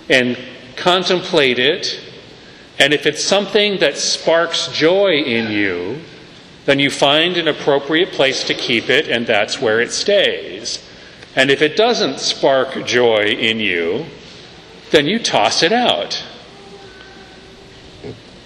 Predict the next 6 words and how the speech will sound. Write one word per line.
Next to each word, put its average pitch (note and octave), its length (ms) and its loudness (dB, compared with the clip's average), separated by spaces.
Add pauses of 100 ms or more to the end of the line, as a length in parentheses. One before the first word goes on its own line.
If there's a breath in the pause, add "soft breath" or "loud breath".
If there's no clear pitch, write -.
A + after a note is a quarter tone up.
(520)
The C#3+ 60 2
tossing G3+ 540 0
out D#3 220 4
is G#2+ 160 -4
really B2+ 300 0
hard. F#2+ 580 -2